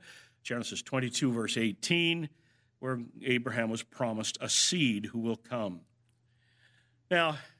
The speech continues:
this is, this is really interesting because, in point of fact, the word seed or offspring is often a collective singular. Seed, singular, can mean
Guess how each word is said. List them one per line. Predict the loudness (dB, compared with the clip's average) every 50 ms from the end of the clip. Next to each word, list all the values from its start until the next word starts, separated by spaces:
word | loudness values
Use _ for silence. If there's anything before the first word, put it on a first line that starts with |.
| _ _ -8
this | -2 0 2 2
is, | 2 2 0 0 -2
this | -2 -4 -4 -2
is | -4 -2 -2
really | 0 2 2 2 2
interesting | 2 0 -2 -6 -8 -8 -6 -6 -6 -4
because, | -4 -4 -4 -2 0 0 2 2 0 -2 -4 -8 _ _ _ _ _ _ _ _ _ _ _ _ _ -20
in | -20 -18 _ -6
point | -4 -2 -2
of | -2 -2
fact, | 0 0 2 2 2 0 -4 _ -10
the | -8
word | -6 -4 -2 -2 -2 -2 -4 -10 -16 _ _ _ _ _
seed | -6 -2 -2 0 0 2 0 0 0 -2 -4 -8 -12 _ _ _ _ _ _ _ _ _ _ _ _ _ _
or | -14 -12 -8 -4
offspring | -2 -2 -2 -2 -4 -6 -6 -6 -8 -6 -4
is | -4 -2 -2 -2 -4 -4 -6 _ _ _ _ _ _ _ _ _ _ _ _ _ _ _ _ _ _ _ -2
often | 0 0 0 -2 -4 -6 -6
a |
collective | -6 -6 -4 -2 0 0 0 0 -2 _ -6 -6 -4 -2 0
singular. | 0 2 2 0 -2 -4 -6 -8 -12 -12 -18 _ _ _ _ _ _ _ _ _ _ _ _ _ _ _ _ _ _ _ _ _ _ _ _ _ _ _ _ _ _ _ _ _ _ _ _ _ _ _ _ -4
Seed, | 0 2 2 4 4 4 4 4 2 0 -2 -6 -8 -4
singular, | -2 0 2 2 2 0 -2 -4 -4 -6
can | -4 -2 0 2 2
mean | 4 4 4 4 4 2 0 0